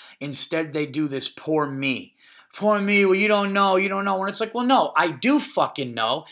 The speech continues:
and I know what it takes to fix it. And what it takes to fix it is you wanting to not be this.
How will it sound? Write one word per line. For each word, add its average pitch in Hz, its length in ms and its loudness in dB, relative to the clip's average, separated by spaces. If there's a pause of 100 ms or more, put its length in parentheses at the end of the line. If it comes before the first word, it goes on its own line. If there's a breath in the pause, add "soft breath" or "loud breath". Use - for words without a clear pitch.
(100)
and 190 160 0
I 196 80 2
know 220 160 2
what 240 160 4
it 220 100 0
takes 214 280 -4
to 214 100 -2
fix 262 460 2
it. - 180 -14 (340 loud breath)
And 175 140 -2
what 214 100 4
it 214 80 0
takes 233 260 -2
to - 100 -2
fix 262 340 -2
it 220 80 -2
is 175 220 0
you 247 180 2
wanting 226 460 2
to 185 140 -2
not 151 280 2
be 135 160 0
this. 113 360 -6